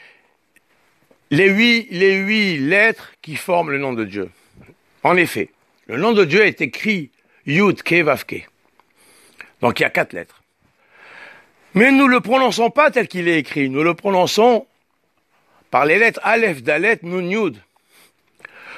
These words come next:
C'est-à-dire que dans les cieux,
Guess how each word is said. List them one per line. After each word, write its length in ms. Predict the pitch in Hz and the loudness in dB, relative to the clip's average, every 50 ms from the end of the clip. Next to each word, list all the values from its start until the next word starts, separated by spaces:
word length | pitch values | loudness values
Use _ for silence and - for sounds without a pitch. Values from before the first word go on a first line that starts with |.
| - - - - - _ _ _ _ _ _ _ - | -20 -20 -20 -20 -20 _ _ _ _ _ _ _ -6
C'est-à-dire 580 | - 139 127 - 151 156 151 175 185 160 - - | -4 -2 0 2 0 2 2 2 2 0 0 0
que 80 | 160 | 0
dans 360 | 147 143 127 143 170 185 185 | 0 2 2 2 2 4 4
les 200 | 175 165 165 160 | 2 2 2 2
cieux, 640 | 131 - - - 175 196 202 202 185 160 123 101 | 0 0 -2 0 2 4 4 4 4 2 0 -2